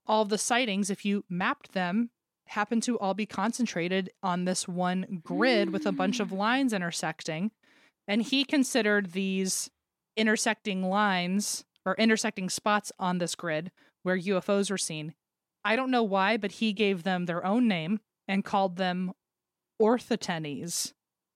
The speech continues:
Speaker 2: Uh,
Speaker 1: Okay.
Speaker 2: okay,
Speaker 1: I don't
Speaker 2: okay.
Speaker 1: know. I don't know. He called them orthotenies, and it was
Speaker 2: <laughs>
Speaker 1: spots on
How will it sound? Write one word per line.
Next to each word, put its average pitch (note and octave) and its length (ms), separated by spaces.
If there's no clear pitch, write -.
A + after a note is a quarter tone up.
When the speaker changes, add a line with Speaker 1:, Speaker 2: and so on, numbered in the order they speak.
Speaker 2:
Uh, - 80
Speaker 1:
Okay. E3+ 260
Speaker 2:
okay, - 220
Speaker 1:
I G#3 80
don't A3+ 160
Speaker 2:
okay. G3+ 80
Speaker 1:
know. E3+ 120
I G3 100
don't F#3+ 140
know. D3+ 220
He A3+ 120
called A#3+ 220
them A#3+ 120
orthotenies, F#3+ 680
and F#3+ 120
it F3+ 120
was F3+ 180
Speaker 2:
<laughs> - 120
Speaker 1:
spots A3+ 440
on G3+ 340